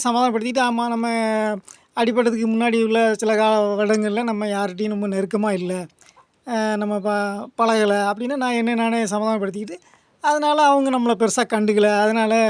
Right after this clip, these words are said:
அப்படின்னு நான் ம-, மனசுக்குள்ள நினச்சுக்கிட்டேன். இது அப்படியே ஓடிட்டு இருக்குன்னு வைங்களேன். இப்போ சமீப காலத்துக்கு முன்னாடி ஒருத்தர்ட்ட பேசிட்டு இருக்கும்போது ஒருத்தர் சொன்னாப்புல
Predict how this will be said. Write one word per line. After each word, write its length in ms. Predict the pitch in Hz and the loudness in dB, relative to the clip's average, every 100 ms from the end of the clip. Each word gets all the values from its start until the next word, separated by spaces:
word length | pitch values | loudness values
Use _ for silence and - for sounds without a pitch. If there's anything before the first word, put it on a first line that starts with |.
| 208 202 202 190 - - | 2 0 -4 -10 -14 -12
அப்படின்னு 300 | 247 277 269 | -6 -2 0
நான் 140 | 247 | 0
ம-, 100 | 233 220 | 0 0
மனசுக்குள்ள 400 | 226 226 226 226 | 0 -2 -2 -2
நினச்சுக்கிட்டேன். 440 | 202 190 226 330 _ - _ _ _ _ 392 | -2 -4 -4 -6 _ -20 _ _ _ _ -6
இது 260 | 262 277 285 254 240 220 214 208 202 | -2 2 4 6 6 6 6 4 4
அப்படியே 360 | 214 240 302 285 262 247 | 2 2 4 4 4 2
ஓடிட்டு 400 | 226 220 247 226 | 2 4 2 0
இருக்குன்னு 200 | 233 226 | -2 -2
வைங்களேன். 280 | 208 220 214 | -2 0 -2
இப்போ 340 | 214 247 240 | -2 -2 -2
சமீப 420 | 262 233 269 285 262 | -2 -2 0 2 2
காலத்துக்கு 380 | 254 240 247 | 2 2 0
முன்னாடி 280 | 226 226 220 247 233 233 - - - - _ - | 0 2 4 2 2 0 -4 -20 -20 -20 _ -4
ஒருத்தர்ட்ட 360 | 220 233 240 208 | -2 0 0 2
பேசிட்டு 320 | 240 269 262 226 | 4 4 2 0
இருக்கும்போது 360 | 220 226 254 262 226 208 202 190 190 _ - | 0 0 4 6 6 6 2 0 -4 _ -8
ஒருத்தர் 300 | 226 240 214 | -2 -2 0
சொன்னாப்புல 420 | 220 214 202 196 | 0 2 0 -4